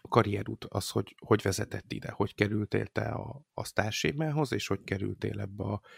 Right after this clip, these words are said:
data science, ö, csapatot vezető pozícióba. Itt, ö, gondolok arra is, hogy,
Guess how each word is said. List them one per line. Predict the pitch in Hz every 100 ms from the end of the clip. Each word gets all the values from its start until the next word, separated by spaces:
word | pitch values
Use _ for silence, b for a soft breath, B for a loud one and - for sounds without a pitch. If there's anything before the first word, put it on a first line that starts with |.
| B B B B
data | - 98 -
science, | - 95 95 92 - - - -
ö, | 104
csapatot | 101 - - 95 101 -
vezető | 95 95 - 95
pozícióba. | - 90 98 98 - 95 98 98 - - _ - -
Itt, | - -
ö, | 95 101 98
gondolok | 113 110 98 92
arra | 95 95 95
is, | 95 -
hogy, | - 90 85